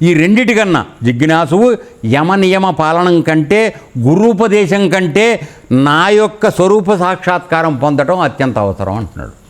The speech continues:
అంటే భగవంతుడిని నువ్వు చూడగలగాలి. అంటే నీ సమయాన్ని ఈ రెండు పనుల కన్నా కూడా ఈ సమయాన్ని అటు పెట్టాలి.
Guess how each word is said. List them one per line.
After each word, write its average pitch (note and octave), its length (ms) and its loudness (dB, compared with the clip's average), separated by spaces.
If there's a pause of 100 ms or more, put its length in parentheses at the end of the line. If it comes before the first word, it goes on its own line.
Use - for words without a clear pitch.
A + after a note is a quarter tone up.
(320)
అంటే D3+ 460 0 (140)
భగవంతుడిని G3+ 580 2
నువ్వు E3 260 2
చూడగలగాలి. A2+ 920 -2 (1080)
అంటే F3 640 0
నీ F3+ 160 2
సమయాన్ని F3+ 540 0
ఈ F#3 160 2
రెండు F#3 260 2
పనుల F#3 280 -2
కన్నా D#3 240 0
కూడా F3 200 0
ఈ F3 160 0
సమయాన్ని D3+ 440 0
అటు A#2 100 -2
పెట్టాలి. G#2 560 -2